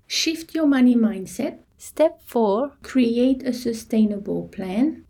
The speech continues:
Step five, implement with fun money habit. And I hope that these simple five steps will help you get started. I didn't say easy, but they are very simple concepts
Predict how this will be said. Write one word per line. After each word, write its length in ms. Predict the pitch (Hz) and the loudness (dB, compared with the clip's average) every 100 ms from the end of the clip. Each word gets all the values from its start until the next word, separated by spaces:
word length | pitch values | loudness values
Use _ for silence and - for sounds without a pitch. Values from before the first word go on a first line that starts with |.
| - | -20
Step 360 | - 214 208 | -2 2 2
five, 680 | - - 415 370 196 208 226 _ - | -2 -4 0 0 -2 -4 -8 _ 0
implement 760 | 254 277 - 277 240 233 220 | 4 4 2 2 2 0 -4
with 140 | 214 196 | -6 -8
fun 400 | - 185 180 180 | -12 -12 -10 -10
money 300 | 170 165 165 | -10 -12 -14
habit. 420 | - - - - _ _ 214 | -12 -12 -16 -18 _ _ 0
And 140 | 247 | 2
I 120 | 277 | 2
hope 340 | 262 - 381 - | 0 -2 -2 -2
that 260 | 330 - | -6 -6
these 400 | - 311 311 - - | -4 -2 -2 -8 -18
simple 720 | - - - 381 - 381 359 - | -20 -12 -8 -8 -4 -4 -4 -8
five 400 | - - 262 254 | -12 0 0 0
steps 600 | 233 - - - 294 - - _ - | -6 -16 -12 -2 -2 -2 -10 _ -2
will 100 | 262 | -2
help 320 | - 254 262 | 0 -2 -2
you 80 | 262 | -6
get 260 | 233 202 | -4 -6
started. 680 | 202 - - 180 175 - 165 _ _ _ - | -6 -12 -8 -8 -10 -12 -16 _ _ _ -4
I 80 | |
didn't 300 | 233 320 370 | -2 -2 -4
say 300 | 349 - 294 - | -4 -6 -6 -8
easy, 640 | 269 320 - 156 170 196 _ | -6 -6 -6 -10 -10 -16 _
but 160 | 254 262 | -6 -6
they 80 | |
are 100 | 254 | -8
very 300 | 254 294 339 | -6 -4 -4
simple 540 | 330 - 302 294 285 254 | -4 -4 -2 -2 -2 -4
concepts 640 | - 277 277 - 185 - | -2 -2 -2 -6 -12 -12